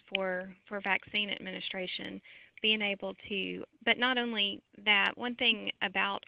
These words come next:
the pandemic, most of our contracted vendors begin to allocate product.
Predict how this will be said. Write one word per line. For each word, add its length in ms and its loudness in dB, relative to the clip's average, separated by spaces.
the 80 -6
pandemic, 640 -2
most 320 2
of 100 -2
our 80 2
contracted 600 0
vendors 480 0
begin 300 2
to 180 -6
allocate 580 2
product. 500 0